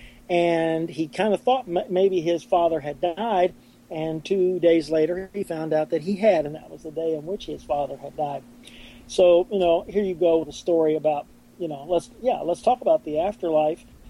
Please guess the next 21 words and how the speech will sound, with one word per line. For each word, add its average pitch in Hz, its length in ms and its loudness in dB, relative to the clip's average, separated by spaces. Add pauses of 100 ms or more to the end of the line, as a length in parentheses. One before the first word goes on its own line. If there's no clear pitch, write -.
(180)
You 156 100 -2
know, 156 400 0
people 180 240 0
do 208 340 -2 (100)
have 196 140 2
experiences 202 800 0 (100)
one 160 220 -4
way 156 180 0
or 147 40 -2
the 147 160 0
other. 151 240 0 (680)
But, 180 280 2
uh, 175 160 6 (920)
I 208 120 0
noticed 262 400 2
at 208 200 4
the - 80 -16
time, 233 480 -4
I 175 120 -2
thought, 196 240 4
now, 190 280 0